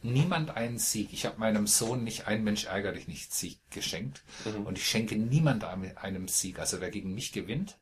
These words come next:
Speaker 1: äh, der hat gegen mich gewonnen.
Speaker 2: Hallo und herzlich willkommen zur vierten Folge von Atem trifft. Ich bin heute in Karlsruhe im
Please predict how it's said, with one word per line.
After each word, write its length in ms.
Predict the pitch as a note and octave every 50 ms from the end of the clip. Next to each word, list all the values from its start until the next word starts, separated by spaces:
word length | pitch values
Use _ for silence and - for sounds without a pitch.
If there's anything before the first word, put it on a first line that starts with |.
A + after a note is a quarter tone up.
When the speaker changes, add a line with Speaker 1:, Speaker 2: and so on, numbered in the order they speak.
| -
Speaker 1:
äh, 160 | A2 A2 A2
der 180 | G#2+ - A2 G#2
hat 180 | A#2+ C3 - -
gegen 220 | - G#2 G#2+ G#2+
mich 220 | G2+ G#2 - -
gewonnen. 340 | - G2 - E2+ F2 D#2+ - _ _ _ _ _ _ _ _ _ _ _ - -
Speaker 2:
Hallo 400 | D3+ C#3+ C#3 C3+ C#3 F3 G#3+ B3
und 140 | C4+ B3 A#3+
herzlich 240 | A3 G#3 - G#3 F#3
willkommen 280 | F#3 - G3 F#3 F#3
zur 180 | F3+ - E3 C#3
vierten 320 | - - G#3 A#3 A3+ E3+
Folge 340 | C#3 - - C#3 C3 B2 A#2+
von 180 | - - C3 B2+
Atem 360 | B2+ C3 C3+ C3+ D3+ C#3 C#3
trifft. 280 | C#3+ G3+ A3 - -
Ich 120 | D3+ B2+ -
bin 100 | C3+ C3
heute 240 | C3 C3+ C3+ - C#3
in 180 | B2+ B2 A#2
Karlsruhe 800 | - - E3 G3 G3+ F3 - - - - B2 B2+ C3+ C#3+ D#3 D#3+ -
im 360 | B2+ A2+ A2+ A2+ G#2+ G#2 G#2+